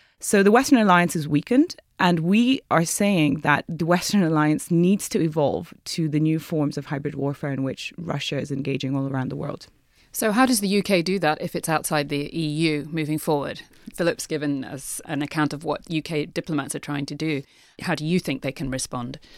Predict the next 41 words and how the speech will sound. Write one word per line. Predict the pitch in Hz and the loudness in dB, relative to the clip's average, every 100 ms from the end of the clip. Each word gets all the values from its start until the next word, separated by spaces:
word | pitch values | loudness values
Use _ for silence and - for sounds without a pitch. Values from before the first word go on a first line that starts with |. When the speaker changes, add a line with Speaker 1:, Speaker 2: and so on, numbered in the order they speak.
| - - | -10 2
Speaker 1:
Well, | 247 | 6
obviously | 208 277 294 | 6 4 0
it | - | 0
doesn't | 185 196 | -2 -2
make | 165 - | -4 -4
it | - | -6
easier, | 180 175 160 151 | -4 -2 0 0
but | 165 165 | 0 0
I | 170 | 0
think | 190 180 - - | 0 -2 -4 -2
on | 165 160 - | 0 2 0
this | 165 185 208 - | 2 2 2 0
question, | - 170 - - 151 - - _ _ _ - | 0 0 0 -2 -4 -6 -10 _ _ _ -4
and | 165 | 0
especially, | 160 - 180 202 185 - | 0 0 -2 0 0 -2
for | - | -4
example, | 156 160 151 165 | -2 0 -2 -2
when | 156 147 151 | -2 0 2
May | 151 143 139 | 4 4 2
was | 143 139 143 | 0 -2 -2
at | 139 | -4
the | 151 | -4
European | 156 - 151 | -4 -4 -6
Council | 147 143 131 | -6 -8 -8
summit, | - 214 185 - | -2 -2 -2 -4
when | 170 151 151 | -2 0 0
she | - 170 156 | -2 -4 -4
presented | 160 165 143 160 202 220 | -6 -6 -2 -2 0 -2
the | 156 - | -2 -2
evidence | 147 147 135 - - - | -2 -2 -2 -2 -4 -8
that | - 139 - | -6 -6 -4
she | - 165 151 | -4 -4 -2
had | 151 - - - - - | -4 -4 -6 -12 -20 -6
that | - - | -6 -4
connected | 165 160 - - 151 147 - | -2 -2 -4 -2 -2 -4 -8
the | 147 | -8
Skripal | 143 - 165 147 | -8 -6 -6 -6
affair | 139 - 143 | -6 -6 -6
directly | 151 147 143 - 151 | -6 -6 -6 -6 -8
to | 147 | -2
Moscow, | 143 143 - - | -2 -2 -4 -6